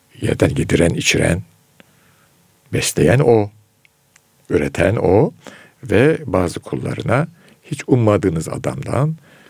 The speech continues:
Rahman isminin, e, o esmanın tecelliyatını görüyorsunuz. Adam hakkı söylüyor yani. Ve kendi farkında değil ne söylediğinin. Çünkü ön yargılar etrafında çevrilmiş vaziyette. Zaman zaman düşünürüm.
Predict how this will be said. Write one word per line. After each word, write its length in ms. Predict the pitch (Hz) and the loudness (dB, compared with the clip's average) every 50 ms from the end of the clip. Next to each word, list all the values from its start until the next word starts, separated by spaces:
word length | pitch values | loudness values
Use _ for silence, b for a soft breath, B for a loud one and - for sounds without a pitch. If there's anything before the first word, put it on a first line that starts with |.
| b b b b b - - - | b b b b b -12 -8 -6
Rahman 540 | 69 73 65 - - - 87 95 90 78 - | -6 -6 -6 -8 -4 -2 0 0 0 0 -4
isminin, 640 | 147 - - - - - 101 - 101 117 143 147 - _ _ - | -6 -6 -6 -6 -6 -6 -6 -4 -2 -2 -4 -4 -8 _ _ -8
e, 60 | - - - - - - - - - - - - | -8 -6 -6 -8 -8 -8 -8 -10 -10 -10 -6 -2
o 180 | - - - - | 0 0 0 0
esmanın 600 | - - - - - - - 127 120 - 120 123 | -2 -6 -6 -6 -6 -4 -4 -4 -2 -2 -2 -2
tecelliyatını 840 | 120 - - - - - - - - - - - - - - - 107 | -2 -4 -6 -6 -4 -4 -4 -2 -2 -4 -4 -4 -6 -8 -8 -8 -8
görüyorsunuz. 600 | - - - - - - 107 - - - 117 117 - | -8 -8 -8 -6 -6 -6 -6 -8 -12 -12 -12 -12 -6
Adam 220 | - - - - - | -6 -4 -4 -4 -6
hakkı 320 | - - - - - - | -6 -10 -10 -8 -8 -6
söylüyor 500 | - - - 127 147 143 147 135 135 143 139 - | -6 -6 -6 -8 -10 -10 -12 -12 -14 -16 -18 -18
yani. 200 | - - - - - _ _ _ _ _ _ _ B B B B B B B B - | -18 -20 -20 -20 -20 _ _ _ _ _ _ _ B B B B B B B B 2
Ve 100 | 131 139 | 2 4
kendi 280 | 139 143 143 143 156 143 | 6 4 4 4 2 2
farkında 540 | - 131 127 127 - 127 123 117 123 113 | 2 0 0 0 -2 -2 0 0 0 2
değil 140 | 113 120 110 | 2 0 0
ne 120 | 92 87 85 | 0 -2 -6
söylediğinin. 720 | - - - - - - - - - - 82 - - - B B B B B B B - | -4 -6 -6 -6 -6 -10 -12 -8 -10 -10 -10 -10 -14 -16 B B B B B B B -8
Çünkü 460 | - 104 107 104 - 120 117 110 - B B B B B B B B B - | -6 -4 -4 0 2 4 4 4 2 B B B B B B B B B -2
ön 220 | - 104 110 104 | 0 2 2 2
yargılar 500 | 98 92 87 87 82 - 87 90 113 143 | 2 2 0 0 0 0 0 2 2 0
etrafında 520 | - 104 - - 95 - - - 98 101 98 | -2 -4 -2 -2 -2 -2 -2 -4 -4 -4 -4
çevrilmiş 520 | - - - 98 95 98 101 113 - - | -4 -4 -2 -2 -2 -2 -4 -4 -4 -4
vaziyette. 460 | 85 78 117 - 127 117 - - - - | -4 -2 -2 -2 -4 -2 -2 -4 -4 -2
Zaman 260 | - 90 101 123 120 | -2 0 2 2 2
zaman 360 | 107 113 107 107 104 104 98 | 2 0 2 2 2 0 -2
düşünürüm. 420 | - - - 98 98 95 90 85 | -4 -4 -4 -2 -2 0 -2 -2